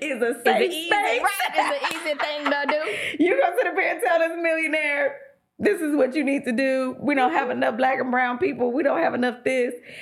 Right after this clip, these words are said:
Speaker 1: And that's an easy conversation.
Speaker 2: It's not.
Speaker 1: Absolutely not. So you have to be willing to be in the line of fire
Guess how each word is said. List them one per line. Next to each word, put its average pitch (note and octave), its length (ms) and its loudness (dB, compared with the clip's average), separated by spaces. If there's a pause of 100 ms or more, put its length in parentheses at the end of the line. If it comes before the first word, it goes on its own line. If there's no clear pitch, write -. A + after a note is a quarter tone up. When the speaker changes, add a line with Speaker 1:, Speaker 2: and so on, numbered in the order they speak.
(140)
Speaker 1:
And B3+ 140 0
that's - 180 0
an F3+ 140 -2
easy D#4 360 -4
conversation. C4+ 800 0
Speaker 2:
It's - 140 -2
not. D#3 400 -8
Speaker 1:
Absolutely D#4 1200 -2
not. G4 640 -4
So A#3+ 60 2
you E4+ 220 -4
have - 200 0
to A#3+ 100 -6
be G#3+ 180 -4
willing A#3+ 420 -2
to - 60 -8
be F#3+ 200 0
in E3+ 80 -2
the C#3 80 -2
line F#3 500 0
of E3 80 -4 (100)
fire F#3 680 -2